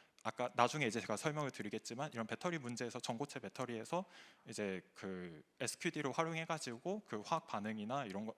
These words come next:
화학 반응이나 그런 에너지 계산이 수행 가능하고요. 그 다음에 아예 신소재 분야에서 어떤 뭐 보잉이나 아니면, 어, 여러 항공사에서도 이 그 양자 알고리즘을 활용해가지고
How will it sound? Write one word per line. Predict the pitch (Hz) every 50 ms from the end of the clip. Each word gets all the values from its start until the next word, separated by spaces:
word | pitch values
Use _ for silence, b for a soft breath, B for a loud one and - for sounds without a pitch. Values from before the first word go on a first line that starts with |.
| - -
화학 | - 160 156 -
반응이나 | - 104 104 107 110 104 101 101
그런 | 95 - - 95 98 98 92 90 92 B B B B B B -
에너지 | 131 120 127 123 127 110
계산이 | - 104 92 - 107 101 98 92
수행 | - - 151 139 127 110
가능하고요. | - - 87 92 90 135 139 139 104 95 127 - B B B B B B B B B B B
그 | - 117
다음에 | - 120 113 107 107 131 165 196 208 208 - -
아예 | 117 117 110
신소재 | 117 - - 196 214 233 214 - 185
분야에서 | - - 120 117 110 104 98 98 - 170 202 226 - -
어떤 | - - - - 120 104
뭐 | 98 95 -
보잉이나 | - 120 117 127 131 135 131 120 123 127 131 131
아니면, | 107 95 98 98 95 98 98 98 95 101 B B B B B B B B B _ _ -
어, | - 95 92 90 87 90 - - -
여러 | 123 117 117 113 110
항공사에서도 | 110 - 185 185 196 208 202 196 - 175 160 151 151 143 147 139 131 - 196 220 247 247 - - _ _ _ -
이 | 135 131 120 113 107 98 87 - -
그 | - - 104 95 92
양자 | 98 113 110 113 139 127
알고리즘을 | 107 101 202 135 127 131 123 - 120 117 113
활용해가지고 | 107 - 165 160 165 156 156 156 160 151 - 127 110 - 135 135 104 87